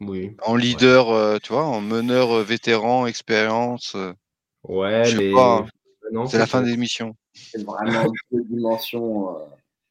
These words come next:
Speaker 3: moi, je
Speaker 1: Non,
Speaker 3: trouve.
Speaker 1: peut-être. Non, mais c'est vrai, Lauri Markkanen, c'est, faut pas, faut pas, faut pas oublier que c'est, ça reste un super joueur. À Chicago, c'était beau au début, à la fin, c'était un peu en eau de boudin.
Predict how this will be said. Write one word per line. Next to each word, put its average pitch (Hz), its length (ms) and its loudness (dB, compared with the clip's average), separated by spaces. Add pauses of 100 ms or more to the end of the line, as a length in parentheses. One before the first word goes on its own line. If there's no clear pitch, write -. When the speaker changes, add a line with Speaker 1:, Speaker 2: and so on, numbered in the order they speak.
(260)
Speaker 3:
moi, 95 180 -10
je 98 80 -14
Speaker 1:
Non, 101 140 -8
Speaker 3:
trouve. 95 160 -12
Speaker 1:
peut-être. - 380 -18
Non, 127 180 2
mais 139 140 4
c'est 143 140 0
vrai, 156 100 2
Lauri 131 160 2
Markkanen, 131 380 0
c'est, 110 440 -4
faut - 140 -16
pas, 113 260 0
faut 107 120 -12
pas, 104 300 -4
faut 101 120 -14
pas 104 100 -10
oublier 104 220 -8
que 107 60 -14
c'est, 98 180 -8
ça 92 160 -8
reste 92 240 -8
un 90 240 -8
super 95 320 -10
joueur. 98 320 -4
À 90 80 -8
Chicago, 98 460 -8
c'était 101 280 -10
beau 113 280 -4
au 104 40 -4
début, 113 420 -6
à 98 60 -4
la 95 140 -6
fin, 107 160 -8
c'était 104 180 -14
un 98 120 -10
peu 107 120 -10
en 104 120 -6
eau 104 60 -8
de 101 60 -12
boudin. 113 400 -8